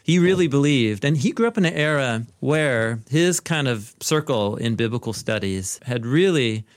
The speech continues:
been over-influenced by the importance of ancient Near Eastern studies. And it had really overshadowed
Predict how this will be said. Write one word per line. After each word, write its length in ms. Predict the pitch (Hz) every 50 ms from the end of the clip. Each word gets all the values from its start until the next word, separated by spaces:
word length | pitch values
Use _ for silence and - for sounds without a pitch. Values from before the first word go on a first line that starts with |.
| - -
been 460 | 98 123 117 113 113 110 107 104 107 -
over-influenced 1300 | 143 139 143 156 143 135 131 117 117 123 131 123 - - 123 113 101 98 98 - - - - - - 110
by 320 | 113 107 107 104 - - - _
the 100 | - 104 107
importance 520 | 107 104 - - 131 120 110 113 101 - 113
of 100 | 98 123
ancient 320 | 120 110 101 - 107 98
Near 160 | 101 101 98
Eastern 340 | 98 92 - - - 95 92
studies. 640 | - - - 104 90 - 90 85 85 92 - - - _ _ -
And 120 | - 127 131
it 40 | 151
had 160 | 131 127 113 120
really 280 | 147 165 170 170 151
overshadowed 880 | 139 127 113 117 104 - - 160 170 175 160 131 113 107 101 104 107